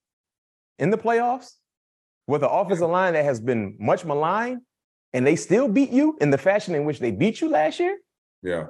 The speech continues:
Speaker 1: That's, that's
Speaker 2: I
Speaker 1: why I say
Speaker 2: agree.
Speaker 1: this year is, is, is pivotal.
Speaker 2: Yeah, I agree that the pressure's on because of the magnitude of the game from last year. But I thought you were saying the pressure was on just because they
Speaker 1: Oh, no,
Speaker 2: went
Speaker 1: no, no.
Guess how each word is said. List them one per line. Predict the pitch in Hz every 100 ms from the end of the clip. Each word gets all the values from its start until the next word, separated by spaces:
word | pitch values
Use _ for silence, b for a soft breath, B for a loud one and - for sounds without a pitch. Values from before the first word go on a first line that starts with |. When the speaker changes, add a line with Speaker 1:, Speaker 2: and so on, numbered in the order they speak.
| - _ _ _ _ _ -
Speaker 1:
That's, | 165 226
that's | - 160 254
Speaker 2:
I |
Speaker 1:
why | 220
I | 208
say | 151
Speaker 2:
agree. | 135
Speaker 1:
this | 285 -
year | 196 196
is, | 170 156
is, | 156 175
is | 196
pivotal. | - 311 262 117 - _ _ _ -
Speaker 2:
Yeah, | 139 120 123
I | 190
agree | 185 196
that | 165 156
the | 123
pressure's | - 165 156 127
on | - 123 131 135 135 127 - - 107
because | 104 - 131 123
of | 113 110 104 98 - _ _ _ _ _ _ _ _ -
the | 98
magnitude | 98 117 120 110 101 120 110
of | 104
the | 90
game | 87 101 101
from | 95 85 82
last | 82 98 113 135 -
year. | 147 156 156 - _ _ _ _ -
But | 113
I | 143
thought | 160 147 -
you | 139
were | 151
saying | - 131 113
the | 101
pressure | - 117 113
was | 98 95
on | 104 101 92
just | 113 110 104
because | 90 117 101 92 87 -
they | - 214
Speaker 1:
Oh, | 185
no, | 170
Speaker 2:
went |
Speaker 1:
no, | 135
no. | 101